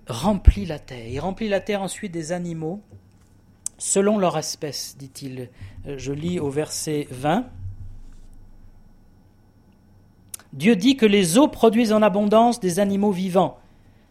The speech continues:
que des oiseaux volent sur terre vers l'étendue du ciel. Dieu créa les grands poissons, les animaux vi-, vivants qui se meuvent, les, que les eaux produisirent en abondance selon leur espèce.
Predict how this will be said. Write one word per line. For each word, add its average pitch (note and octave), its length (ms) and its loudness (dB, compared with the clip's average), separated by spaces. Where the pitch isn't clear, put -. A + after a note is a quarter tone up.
que A#3+ 80 4
des G#3 320 4
oiseaux B3 480 6
volent A#3 260 6
sur - 260 -2
terre A#3+ 300 6
vers F3+ 200 2
l'étendue A3 580 4
du F3+ 120 -4
ciel. D#3+ 520 2
Dieu E3 220 4
créa G3+ 300 4
les E3 140 2
grands D#3+ 240 0
poissons, F#3 400 0
les E3 200 -2
animaux E3+ 340 0
vi-, D3+ 120 -8
vivants E3 360 -2
qui E3 120 -8
se - 160 -6
meuvent, D#3+ 380 -2
les, C3+ 240 -4
que E3 100 -6
les D3+ 260 -4
eaux F3+ 80 2
produisirent E3 840 -4
en C#3+ 160 -2
abondance F#3 680 0
selon E3+ 300 -4
leur D3+ 180 -4
espèce. F3 600 4